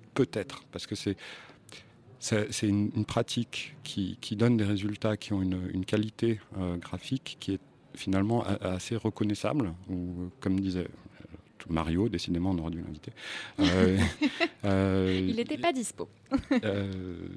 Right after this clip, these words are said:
Speaker 1: qui, qui donne, du, du, du fait même de la façon dont ça se passe, qui donne une certaine qualité d'image, en fait, qui est, euh, voilà. Donc peut-être que ça, ça pourrait effectivement, euh, voilà. Mais je pense pas que des, ouais, les, les artistes s'en foutent un peu, en fait.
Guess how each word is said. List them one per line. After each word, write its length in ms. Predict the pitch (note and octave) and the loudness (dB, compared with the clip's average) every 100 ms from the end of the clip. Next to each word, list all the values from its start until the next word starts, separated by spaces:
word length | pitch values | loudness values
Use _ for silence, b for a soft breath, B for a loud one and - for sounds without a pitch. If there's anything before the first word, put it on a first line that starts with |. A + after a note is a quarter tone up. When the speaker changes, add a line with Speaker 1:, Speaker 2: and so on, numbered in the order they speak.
| F2+ F#2 - - - - - - - - G2 - | -10 -12 -14 -18 -20 -20 -20 -20 -16 -12 -12 -12
Speaker 1:
qui, 180 | - A#2+ | -2 -2
qui 140 | - A2+ | -2 2
donne, 340 | A#2 B2 F#2+ G2 | 4 4 2 -2
du, 180 | G2 G#2+ | -6 -6
du, 300 | F#2+ G2 F#2+ | -4 -2 -2
du 180 | G2 G2+ | -4 -8
fait 280 | - B2+ - | 2 2 4
même 200 | A#2+ A2+ | 4 4
de 80 | G#2 | 4
la 80 | G2 | 4
façon 240 | G#2+ G#2+ | 4 4
dont 120 | G2 | 2
ça 140 | - F2+ | 2 -2
se 80 | |
passe, 380 | - A2+ C3+ - - - - - - - - - | 2 2 2 0 -18 -20 -20 -20 -20 -20 -20 -2
qui 100 | G#2+ | 4
donne 180 | G2+ A#2 | 6 6
une 120 | G2+ | 4
certaine 360 | G2+ F#2+ G#2+ G#2 | 0 0 0 -2
qualité 480 | - G2 G2+ - | 0 0 0 -2
d'image, 400 | G#2 G2+ G2+ F#2+ | -2 0 0 -2
en 60 | F#2+ | -6
fait, 260 | F#2+ F#2 - | -10 -12 -8
qui 140 | - | -4
est, 140 | F2+ F2 | -4 -4
euh, 80 | E2 E2 - B B B B - | -6 -12 -16 B B B B -14
voilà. 140 | E2+ F2 B B - | -14 -14 B B -4
Donc 120 | F#2 | -2
peut-être 300 | A2 - A#2+ | 4 6 6
que 120 | - | 4
ça, 160 | - G#2 | 2 2
ça 140 | - | 0
pourrait 400 | F#2 - F#2+ G2+ | -4 -4 -2 0
effectivement, 640 | F#2+ - - F#2 F#2 G2+ | 0 -4 -10 -6 -4 -2
euh, 40 | F#2+ F2 E2+ | -4 -6 -8
voilà. 160 | G#2 B B B | -8 B B B
Mais 100 | G#2 | 2
je 60 | F#2+ | 2
pense 160 | - | 0
pas 100 | - C3 | -2 -2
que 80 | |
des, 180 | G2 F#2 F2+ - - | -2 -6 -6 -12 -8
ouais, 120 | G2+ F2+ D#2+ E2 F2 | -6 -6 -10 -10 -8
les, 80 | |
les 140 | E2+ E2+ | -8 -8
artistes 400 | D#2 - G#2 - | -10 -10 -10 -8
s'en 120 | F#2+ | -10
foutent 260 | - - F2+ | -8 -6 -6
un 80 | |
peu, 200 | D2+ - | -8 -10
en 100 | G2 D#2+ | -12 -12
fait. 200 | - | -16